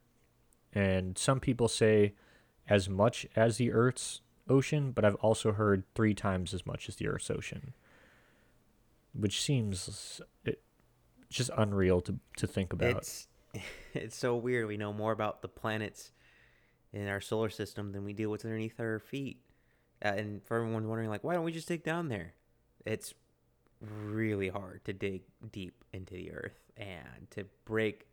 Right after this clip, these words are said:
Speaker 2: I don't think we ever broke the earth's crust. So to get to the mantle,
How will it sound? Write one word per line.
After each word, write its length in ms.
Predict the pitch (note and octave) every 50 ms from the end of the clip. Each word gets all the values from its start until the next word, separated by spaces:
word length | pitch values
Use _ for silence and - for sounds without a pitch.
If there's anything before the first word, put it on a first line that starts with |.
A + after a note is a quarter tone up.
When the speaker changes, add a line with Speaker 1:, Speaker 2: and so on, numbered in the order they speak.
| _ -
Speaker 2:
I 80 | G#2+
don't 80 | G#2+ B2
think 120 | C3 G#2+
we 160 | G#2 G2+ G2+ G2
ever 320 | G2+ G#2 G2+ G2+ F#2+ F2+ - _
broke 260 | - G#2+ G2 F#2 -
the 120 | - F2 E2+
earth's 260 | F2+ F#2+ F#2+ - -
crust. 600 | - - - F#2+ G2 G2 - - - - - _ _ _ _ _ _ _ _ _ _ _ _ _ _ _ _ _
So 340 | _ - - F#2+ F#2+ F#2 F2 -
to 80 | - G#2
get 120 | G2+ G#2 -
to 40 | G2
the 80 | F#2+ F#2+
mantle, 680 | F#2+ F#2 F#2 F#2+ G2 G2+ - A#2 A#2+ B2 B2 A#2+ -